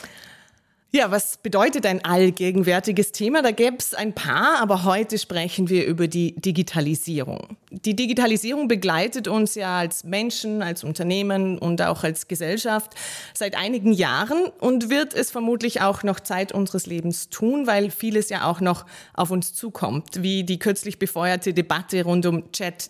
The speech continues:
G P T und K I im Allgemeinen gezeigt hat. Da passt es natürlich, dass wir heute mit euch, Barbara und Michael,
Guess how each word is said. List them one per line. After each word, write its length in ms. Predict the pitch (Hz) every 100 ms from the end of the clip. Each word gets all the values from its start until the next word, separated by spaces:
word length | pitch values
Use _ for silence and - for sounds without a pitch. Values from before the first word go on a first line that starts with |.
| -
G 160 | - 185
P 180 | 190 185
T 420 | 175 190 196 190
und 360 | 180 170 170 - - - - -
K 180 | 175 160
I 140 | 185
im 100 | 170
Allgemeinen 520 | 147 160 160 143 147 147
gezeigt 500 | 143 143 131 - -
hat. 240 | - - _ _ _ _ _ - -
Da 120 | 160
passt 320 | 165 160 -
es 100 | 311
natürlich, 540 | 294 285 285 285 285 202
dass 160 | 190
wir 100 | 185
heute 240 | 170 170 175
mit 160 | 160
euch, 380 | 127 139 427 -
Barbara 340 | - 208 202
und 100 | 185
Michael, 380 | 170 247 285 254